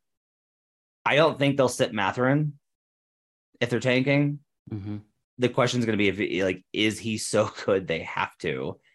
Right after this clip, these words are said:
Speaker 1: if
Speaker 2: Mm.
Speaker 1: they're chasing Victor Wembanyama? Like, that's a, that's a question I think you gotta look at. Um,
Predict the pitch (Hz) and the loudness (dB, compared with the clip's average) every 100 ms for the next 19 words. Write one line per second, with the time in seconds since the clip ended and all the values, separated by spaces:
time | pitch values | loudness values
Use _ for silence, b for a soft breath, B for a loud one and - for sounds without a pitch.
0 | - 104 98 95 85 92 87 90 85 - | -12 -8 -2 -2 0 -2 -2 -4 -6 -4
1 | 82 73 69 67 58 53 139 - _ - | -4 -4 -6 -6 -6 -6 -10 -12 _ -8
2 | 92 92 101 95 95 90 90 - _ _ | -4 -2 -2 0 0 0 -2 -10 _ _
3 | - 117 107 113 - 98 - 90 95 85 | -2 -2 0 0 0 0 -2 -6 -4 -6
4 | 85 85 82 80 82 73 - - 82 - | -2 0 0 -4 -6 -10 -14 -16 -14 -6
5 | 110 107 95 90 | 0 0 0 -4